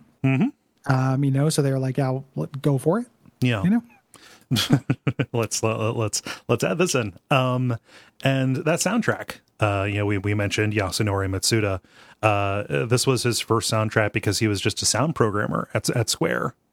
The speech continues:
Speaker 1: um, at the time. Um, and he talked to the studio heads and, like, "Hey, I want more money. I'm kinda stalling out here." And they said, "Oh, if you do the music for Chrono Trigger,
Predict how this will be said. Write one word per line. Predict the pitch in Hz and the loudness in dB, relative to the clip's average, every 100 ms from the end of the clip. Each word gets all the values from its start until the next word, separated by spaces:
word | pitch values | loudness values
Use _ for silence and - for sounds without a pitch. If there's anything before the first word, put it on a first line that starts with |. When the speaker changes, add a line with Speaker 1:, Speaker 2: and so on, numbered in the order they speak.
| - | -2
Speaker 1:
um, | 104 98 101 | 0 2 -2
at | 98 | -4
the | |
time. | 113 - 113 117 - - - - - | -4 -2 0 -2 -6 -16 -20 -20 -2
Um, | 104 98 98 98 | 0 2 0 -2
and | 107 98 98 | -2 -2 -2
he | 95 101 95 95 95 - | -2 -2 0 -2 -4 2
talked | 104 90 - | 2 2 -2
to | - | -2
the | 98 | 0
studio | - 101 98 98 | 0 -2 0 0
heads | 101 104 | 0 -2
and, | 101 | -2
like, | 95 - | -4 -2
"Hey, | 131 | 0
I | |
want | 98 113 | 0 -2
more | 95 | -2
money. | 85 131 101 82 - | 0 0 -2 -8 -8
I'm | 127 101 | -2 -2
kinda | 104 98 | 0 -2
stalling | - 104 90 87 | 0 0 -2 -4
out | 170 127 | -4 -4
here." | 101 92 85 - - - - | -4 -4 -6 -16 -20 -14 -2
And | 104 | 0
they | 95 | 0
said, | 92 107 95 - | 0 -2 -2 0
"Oh, | 139 123 | 0 0
if | 110 | 0
you | |
do | 113 | -2
the | 107 | 0
music | 107 98 - | 0 -2 -6
for | 92 | 0
Chrono | 143 131 107 | 2 2 0
Trigger, | - 98 98 92 | -2 -2 0 -2